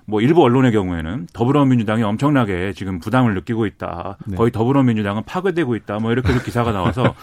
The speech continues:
Speaker 2: <laughs>
Speaker 1: 사실인지 꼭 제가 여쭤보고 싶었습니다. 사실인가요? 더불어민주당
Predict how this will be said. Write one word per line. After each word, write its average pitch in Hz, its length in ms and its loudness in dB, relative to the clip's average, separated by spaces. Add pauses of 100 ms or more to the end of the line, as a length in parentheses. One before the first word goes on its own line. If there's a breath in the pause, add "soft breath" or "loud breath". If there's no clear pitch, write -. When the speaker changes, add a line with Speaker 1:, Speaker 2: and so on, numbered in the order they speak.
Speaker 2:
<laughs> - 140 -18
Speaker 1:
사실인지 185 500 0
꼭 131 160 -4
제가 113 180 0
여쭤보고 123 520 2
싶었습니다. 95 560 -8
사실인가요? 143 560 0
더불어민주당 131 640 0